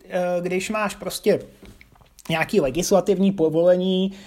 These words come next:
od amerických úřadů a prodává se to jenom na chicagské burze. A tam musíš mít účet, jak jsem říkal, všechny možný různý povolení a ty tu ropu musíš, eh, v-, odebrat, eh,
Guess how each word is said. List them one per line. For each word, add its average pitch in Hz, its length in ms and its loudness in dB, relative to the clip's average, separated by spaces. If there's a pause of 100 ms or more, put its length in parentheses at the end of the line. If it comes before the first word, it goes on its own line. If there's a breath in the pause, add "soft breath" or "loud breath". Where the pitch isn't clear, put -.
(160 loud breath)
od 156 140 4
amerických 175 640 0
úřadů 151 520 0
a - 20 -2
prodává 190 500 2
se 208 160 0
to 220 140 2
jenom 214 320 4
na 202 360 2 (260 loud breath)
chicagské 214 580 4
burze. 147 500 0 (600 soft breath)
A 156 460 2 (220)
tam 180 120 2
musíš 233 260 2
mít 165 200 -4
účet, 247 460 4 (540)
jak 165 100 -4
jsem 190 160 4
říkal, 190 260 4
všechny 208 260 0
možný 202 300 0
různý 196 260 0
povolení 220 680 0 (380 loud breath)
a 165 200 2
ty 226 340 -2
tu 247 560 0
ropu 170 680 0 (200 loud breath)
musíš, 233 840 0
eh, 180 40 4 (800)
v-, 175 400 -2
odebrat, 208 840 2
eh, - 20 2